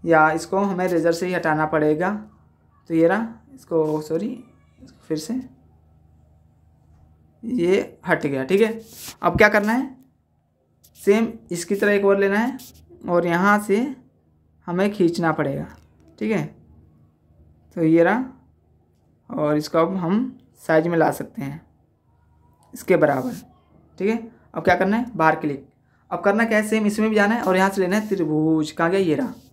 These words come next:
और कर देना क्या है, ओके। और सेम इसी की तरह यहाँ पर एक छोटा सा बराबर में ये दे देना है और इसको मिला देना इसकी तरह से, ठीक है।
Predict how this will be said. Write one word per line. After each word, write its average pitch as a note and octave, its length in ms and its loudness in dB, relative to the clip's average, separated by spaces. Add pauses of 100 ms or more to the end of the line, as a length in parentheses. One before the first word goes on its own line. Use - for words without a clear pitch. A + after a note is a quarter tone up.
(520)
और E3 160 -2
कर E3+ 160 0
देना F#3+ 180 2
क्या G3+ 120 0
है, G#3+ 160 0
ओके। E3+ 340 0 (480)
और F3+ 100 -10
सेम A3+ 240 2 (140)
इसी G#3+ 240 -2
की A3 100 -2
तरह G3 220 2
यहाँ F#3 300 4
पर G3+ 280 -2
एक G#3+ 180 -6
छोटा F3+ 300 -4
सा F#3+ 180 -8 (960)
बराबर E3+ 320 4
में G#3 140 0
ये F#3 160 0
दे D3 120 -2
देना C#3 200 -6
है C#3+ 160 -8 (380)
और E3 140 -4
इसको G#3+ 320 -2
मिला E3+ 320 2
देना E3+ 200 -2
इसकी F3+ 240 -8
तरह D3+ 240 -6
से, D3+ 160 -12
ठीक G#3 200 -8
है। A3+ 80 -2